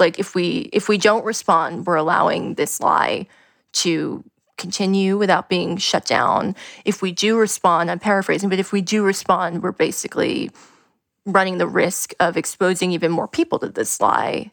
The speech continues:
and, you know, sort of legitimizing her by engaging her in a conversation." Um, but ultimately, they decided that the best way to shut down the lie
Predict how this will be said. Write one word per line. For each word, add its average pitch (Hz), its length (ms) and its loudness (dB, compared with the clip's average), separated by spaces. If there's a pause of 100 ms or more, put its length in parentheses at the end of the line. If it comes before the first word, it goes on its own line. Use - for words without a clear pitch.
(140)
and, 160 460 0 (180)
you 190 60 -4
know, 147 80 0
sort 202 220 -2
of 170 80 -2
legitimizing 196 760 0
her 190 400 2
by 175 120 4
engaging 175 500 -2
her 185 180 0
in 156 80 0
a - 60 -4
conversation." - 920 -4 (440)
Um, 185 240 4
but 190 180 -2
ultimately, 208 680 2
they 180 260 0
decided 180 720 -2 (400)
that 175 460 0 (420)
the 185 160 -4
best 185 400 0
way 165 160 4
to - 100 -4
shut - 280 -2
down - 180 2
the - 80 0
lie - 480 0